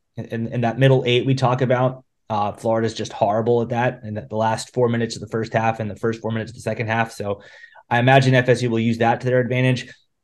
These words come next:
And I think midway through the third quarter, we're looking at maybe a, a twenty-eight ten or a, a twenty-four to seven type of score,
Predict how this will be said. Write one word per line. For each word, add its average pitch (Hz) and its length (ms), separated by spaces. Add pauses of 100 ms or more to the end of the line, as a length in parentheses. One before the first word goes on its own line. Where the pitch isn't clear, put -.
(480)
And 139 100
I 151 60
think 170 180
midway 156 340
through 143 140
the 139 60
third 131 240
quarter, 139 280
we're 123 120
looking 127 280
at 117 300 (400)
maybe 117 360
a, 104 300
a 117 80
twenty-eight 117 580
ten 117 360
or 107 140
a, 101 140 (320)
a 113 120
twenty-four 120 880
to 107 240
seven 117 520
type 113 260
of 113 80
score, 113 560